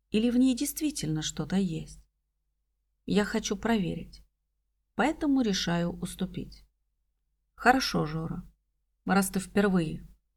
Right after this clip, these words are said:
у меня что-то просишь, я пойду тебе навстречу. Пусть Альбина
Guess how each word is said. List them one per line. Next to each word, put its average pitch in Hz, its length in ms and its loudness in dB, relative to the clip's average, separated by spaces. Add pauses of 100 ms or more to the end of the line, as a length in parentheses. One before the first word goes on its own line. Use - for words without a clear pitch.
у 185 100 6
меня 190 320 8
что-то 190 340 -2
просишь, - 640 -6 (920)
я 240 220 0
пойду 240 400 2
тебе 170 320 0
навстречу. 175 680 -4 (1000)
Пусть 190 320 2
Альбина 190 600 4